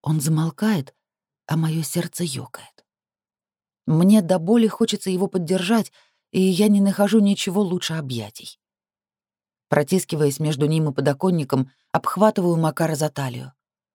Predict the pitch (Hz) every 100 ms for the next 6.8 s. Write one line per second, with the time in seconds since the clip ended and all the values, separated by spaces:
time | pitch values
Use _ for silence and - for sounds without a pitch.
0 | _ _ _ _ _ 170 156 180 160 160
1 | 156 160 156 165 151 226 - 139 - _
2 | _ - 190 208 247 147 131 - 135 135
3 | 135 151 180 214 165 147 196 196 208 233
4 | 220 190 127 113 _ _ _ 165 151 170
5 | 165 151 165 156 147 151 165 220 170 160
6 | 156 156 - 165 175 143 110 _